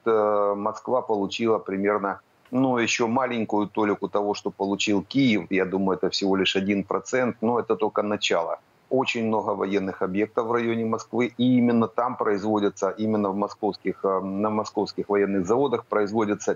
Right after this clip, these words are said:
те ракеты, э, которыми, э, Россия обстреливает, э, россияне обстреливают Киев и Украину. Потому уничтож-, уничтожение это-, этих военных заводов, э,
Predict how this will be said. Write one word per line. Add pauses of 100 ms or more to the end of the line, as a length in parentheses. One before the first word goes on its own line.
те
ракеты, (400)
э,
которыми,
э,
Россия
обстреливает,
э,
россияне
обстреливают
Киев
и
Украину. (420)
Потому
уничтож-,
уничтожение
это-,
этих
военных
заводов,
э,